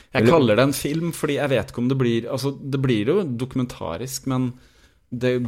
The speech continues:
Speaker 1: blir jo en subjektiv film, da.
Speaker 2: Ok.
Speaker 1: Altså, det blir, ehm, jeg kommer nok til å, liksom,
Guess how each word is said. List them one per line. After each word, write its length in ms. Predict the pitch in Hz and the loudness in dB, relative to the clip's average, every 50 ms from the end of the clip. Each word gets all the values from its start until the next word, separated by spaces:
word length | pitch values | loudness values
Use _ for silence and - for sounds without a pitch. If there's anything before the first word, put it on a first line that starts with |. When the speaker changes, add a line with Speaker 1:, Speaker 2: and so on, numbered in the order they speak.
| 110 113 | -4 -4
Speaker 1:
blir 460 | 123 113 104 98 92 90 90 87 92 110 | -4 -4 -4 -4 -6 -8 -10 -8 -6 -6
jo 1300 | 123 139 151 160 165 160 156 156 156 151 147 147 151 151 156 151 160 - 143 127 147 135 156 156 165 131 | -4 -4 -2 -2 -2 -2 -2 -2 -2 -2 -4 -6 -8 -10 -14 -16 -16 -16 -16 -18 -18 -18 -18 -16 -12 -8
en 160 | 113 110 110 | -6 -4 -4
subjektiv 800 | 104 - - - 101 90 87 87 - 85 82 - - 90 87 - | -2 -4 -4 -6 -6 -10 -10 -14 -12 -14 -14 -12 -14 -16 -14 -12
film, 240 | - 98 113 139 156 | -12 -10 -10 -10 -12
da. 300 | 143 - _ - 104 110 | -14 -16 _ -6 -4 -2
Speaker 2:
Ok. 60 | 113 - | 0 0
Speaker 1:
Altså, 160 | 90 90 117 | 0 0 0
det 160 | 113 117 113 | -2 -2 -2
blir, 300 | 110 107 101 98 92 92 95 | 0 -2 -2 0 -2 -2 -2
ehm, 640 | 98 95 95 92 92 95 95 95 95 95 95 95 - _ _ - _ _ _ _ _ _ _ _ _ | -2 -2 -2 -4 -4 -6 -6 -6 -6 -6 -8 -8 -12 _ _ -20 _ _ _ _ _ _ _ _ _
jeg 160 | - 110 110 - | -4 -4 -4 -2
kommer 300 | - 139 120 107 101 - - _ _ _ _ - | -2 -2 0 0 -2 -4 -8 _ _ _ _ -4
nok 340 | 120 113 107 - - - - | -4 -4 -4 -8 -12 -16 -12
til 540 | - - 110 107 110 110 110 110 101 - - _ - | -6 -4 -4 -4 -2 -4 -4 -6 -8 -10 -12 _ -6
å, 460 | 117 107 104 104 104 101 104 104 104 | -4 -4 -4 -4 -4 -4 -4 -4 -6
liksom, 480 | 101 - 104 98 95 92 90 90 - | -6 -8 -8 -6 -6 -6 -8 -10 -12